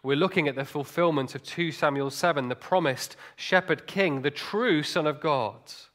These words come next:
So let's look at this prophetic picture of Jesus and see what we see. First, we see the Spirit-filled Son of God. Read with me from verse two.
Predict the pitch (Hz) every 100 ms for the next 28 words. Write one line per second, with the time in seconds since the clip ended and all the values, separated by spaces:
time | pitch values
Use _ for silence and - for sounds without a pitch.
0 | _ _ _ _ _ _ _ _ _ _
1 | _ - 160 170 - 165 135 127 - 139
2 | - 151 - - - - - - 131 123
3 | - 135 131 120 113 131 123 - 147 123
4 | 123 - 139 120 - - - 170 175 -
5 | 165 151 135 - - 165 147 - - 117
6 | 110 - 110 110 - 104 104 - - _
7 | 156 156 143 139 - 123 123 117 - -
8 | 107